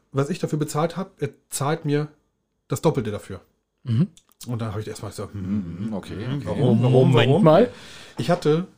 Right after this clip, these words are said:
Speaker 1: mit Urkunde, er hat mir die Urkunde von, äh, dem Menschen aus Osnabrück, der die damals beklebt hat, mit dieser Beklebung, die drauf ist, besorgt,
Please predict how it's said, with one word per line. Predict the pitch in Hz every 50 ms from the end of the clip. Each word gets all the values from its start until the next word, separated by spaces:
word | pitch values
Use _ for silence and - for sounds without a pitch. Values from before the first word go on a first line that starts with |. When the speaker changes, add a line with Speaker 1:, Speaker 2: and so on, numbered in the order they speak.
| _ _ _ _ _ _ _ _ _ _ _ _ _ -
Speaker 1:
mit | 139 196 - -
Urkunde, | 185 214 214 - 139 123 120 107
er | 117
hat | 117 -
mir | 143
die | 131 143
Urkunde | 156 165 160 - - 160 160 160 160 151
von, | - 147 139 135
äh, | 131 139 135 135 135 135 135 135
dem | 123 131 131 127
Menschen | 143 165 - -
aus | 151 143 -
Osnabrück, | 160 - - 139 120 120 -
der | - 139 123
die | 123
damals | 120 131 127 131 135 131 -
beklebt | - 113 - - 160 - -
hat, | - 127 -
mit | 135 123
dieser | 120 123 123
Beklebung, | 120 120 - 147 151 143
die | 120 113
drauf | - 127 117
ist, | - -
besorgt, | - 135 131 147 165 170